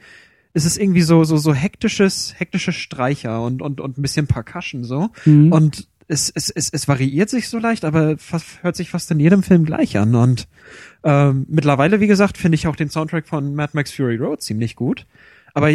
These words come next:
Speaker 1: mir ist das halt so beim ersten Mal sehen aufgefallen, ich, ich, ich vermisse so irgendwie ein bisschen die alten Soundtracks.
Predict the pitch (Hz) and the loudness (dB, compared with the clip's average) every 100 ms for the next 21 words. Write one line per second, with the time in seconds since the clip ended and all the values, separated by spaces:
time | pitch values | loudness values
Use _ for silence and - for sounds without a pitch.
0 | 180 165 165 202 196 185 185 180 135 185 | 2 2 2 2 2 0 2 0 0 -2
1 | - 196 185 175 170 - - 190 135 - | 2 4 4 4 0 -4 -2 -2 -2 -8
2 | - - - 151 147 - 226 185 190 214 | -20 -14 -4 -2 -2 -2 -2 -2 -2 -2
3 | 156 165 208 170 - - 214 - 71 98 | -2 0 2 2 -2 -4 -6 -6 -10 -12
4 | - - - - - | -12 -14 -16 -16 -20